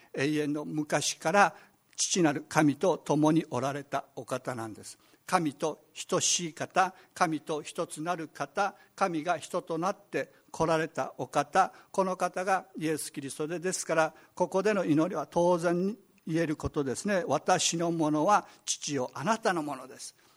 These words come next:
そして、「あなたのものは私のものです。」神のものは私のものですと言えるのは、神の一人子であるイエス様だけなんですね。私たちは決して、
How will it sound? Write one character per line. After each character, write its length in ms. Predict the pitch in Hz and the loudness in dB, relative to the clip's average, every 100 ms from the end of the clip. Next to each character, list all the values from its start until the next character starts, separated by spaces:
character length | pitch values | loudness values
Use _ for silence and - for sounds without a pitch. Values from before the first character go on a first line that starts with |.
| _ | _
そ 160 | - 254 | -2 0
し 100 | - | 4
て、 160 | 247 - | 4 6
「あ 100 | 202 | 6
な 160 | 277 294 | 6 6
た 180 | 285 | 8
の 160 | 254 220 | 6 6
も 200 | 202 220 | 4 2
の 180 | 214 202 | 2 4
は 300 | 247 247 - - _ _ | 8 8 6 -6 _ _
私 540 | - 185 247 240 - 247 | 4 6 8 6 6 4
の 140 | 233 | 2
も 160 | 214 190 | 4 2
の 160 | 175 | 2
で 140 | 156 127 | -2 -4
す。」 160 | - - - _ | -8 -16 -20 _
神 360 | - 302 294 285 | 2 4 4 2
の 200 | 226 196 | 0 -2
も 200 | 185 190 | -4 -6
の 240 | 175 151 | -6 -2
は 220 | 170 220 - | 0 0 0
私 580 | 147 190 - 226 - 233 | -4 0 2 2 2 0
の 180 | 220 208 | 0 0
も 180 | 190 | 0
の 160 | 214 254 | 2 2
で 140 | 220 | 2
す 100 | 196 | 0
と 80 | 185 | -2
言 140 | - 185 | -4 -4
え 60 | |
る 120 | 156 | -2
の 100 | 147 | -2
は、 220 | 143 170 - - _ | 2 0 0 -12 _
神 340 | - 269 233 185 | 0 0 0 -4
の 260 | 202 156 | -4 -4
一 340 | - - - 202 | -8 -6 -2 -2
人 180 | 190 180 | -4 -6
子 200 | 185 190 | -4 -2
で 220 | 180 175 | -2 -2
あ 180 | 196 220 | 4 4
る 180 | 214 170 | 4 0
イ 120 | 180 | 0
エ 40 | 190 | 0
ス 220 | - - | 2 0
様 160 | 165 | -2
だ 140 | - 120 | -4 -6
け 180 | - 180 | 2 6
な 120 | 170 | 6
ん 80 | 135 | 4
で 100 | 95 | -4
す 60 | |
ね。 260 | 139 220 302 - _ _ _ _ _ _ _ _ _ _ _ _ _ _ _ _ _ _ _ | -6 -4 -4 -10 _ _ _ _ _ _ _ _ _ _ _ _ _ _ _ _ _ _ _
私 360 | 214 247 330 | 8 10 8
た 100 | 302 | 6
ち 100 | 254 | 6
は 100 | 214 196 | 6 6
決 220 | 214 202 | 6 6
し 20 | |
て、 200 | 240 190 | 8 6